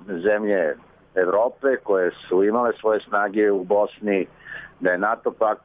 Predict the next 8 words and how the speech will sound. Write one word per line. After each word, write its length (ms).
takođe 440
kriv, 440
jer 280
je 300
Mladić 540
očigledno 560
bio 480
devedeset 560